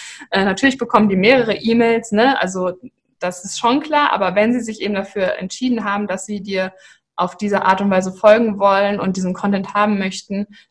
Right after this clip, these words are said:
dann, ähm, werden sie sich das auch angucken. Und wenn sie es eben nicht mehr haben möchten, werden sie sich wieder abmelden. Und somit weißt du auch immer, wo du da stehst.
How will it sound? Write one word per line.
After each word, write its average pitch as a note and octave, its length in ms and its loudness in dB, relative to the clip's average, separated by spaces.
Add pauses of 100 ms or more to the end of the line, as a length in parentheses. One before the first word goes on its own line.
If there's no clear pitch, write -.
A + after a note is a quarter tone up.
dann, F#3 420 0
ähm, F#3 720 -2
werden F3+ 260 2
sie F#3+ 100 0
sich G3 200 -8
das - 200 -10
auch - 180 -4
angucken. E3+ 460 -4 (200)
Und G3 120 2
wenn G3 140 6
sie G#3 80 0
es G#3 100 -4
eben G#3 160 4
nicht G3+ 160 -2
mehr G#3+ 140 -4
haben G#3+ 420 -2
möchten, G#3+ 300 -2
werden G#3 200 2
sie G#3 80 -2
sich G#3 180 -8
wieder A#3+ 220 -4
abmelden. - 520 -6 (280)
Und F#3+ 160 -4
somit G#3+ 260 0
weißt G3+ 300 2
du - 80 0
auch G3+ 240 0
immer, A3 480 2 (600)
wo G3+ 160 0
du G#3 120 4
da G#3 120 8
stehst. - 640 -4